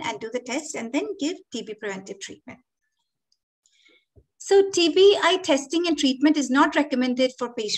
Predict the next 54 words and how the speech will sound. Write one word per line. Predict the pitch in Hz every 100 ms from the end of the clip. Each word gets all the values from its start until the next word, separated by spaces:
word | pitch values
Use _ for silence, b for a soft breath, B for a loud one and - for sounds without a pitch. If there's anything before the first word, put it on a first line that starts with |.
| -
patients | 226 226 254 254
with | 254
diabetes, | 226 214 220 247 247
mellitus, | 247 202 190 196 226 233
malnutrition, | 208 208 220 - 226 233 233
smoking, | - 208 - 233 233
harmful | 208 220 233 262
alcohol | 233 208 226 226 220 220
abuse, | 190 202 214 233
because | 254 285
the | 277
risk | 285 294
is | 320
a | 311
little | 294 311
lower | 262 247 269
than | 254
as | 226
compared | - 202 220 220
to | 226
the | 214
other | 185 208
target | 208 180 185
population. | - 175 185 185 - 294 294 B B
So | -
unless | 294 302 427
these | - 339 370
patients | 277 269 311
have | 302 247
other | 233 262
risk | 247 -
factors, | 233 233 254 254 247
risk | 214 240 240
factors | 262 240 - 262
such | 233 233
as | 240
H | 214 214
I | 226
V | 226 254
infection | 240 214 - 254
or | 247
history | 240 233 -
of | 277
contact | 269 226 233 277 285
with | 285
a |
T | 269 226
B | 220 214
patient, | 208 - 254
we | 254
will | 220 220
not | - 254
suggest | 214 - 247 -
giving | 214 214 294